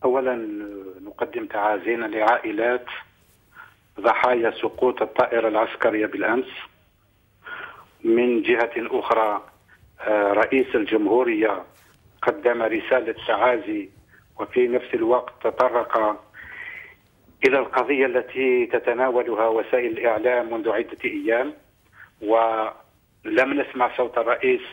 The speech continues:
ولكن رسالة قرأت، آه، في التلفزة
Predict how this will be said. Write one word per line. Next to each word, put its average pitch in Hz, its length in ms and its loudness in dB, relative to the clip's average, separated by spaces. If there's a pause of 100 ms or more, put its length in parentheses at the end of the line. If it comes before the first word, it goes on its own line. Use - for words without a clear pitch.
(640)
ولكن 117 720 0
رسالة 113 440 0
قرأت، 135 680 0 (760)
آه، 107 320 0
في - 140 0
التلفزة 110 760 0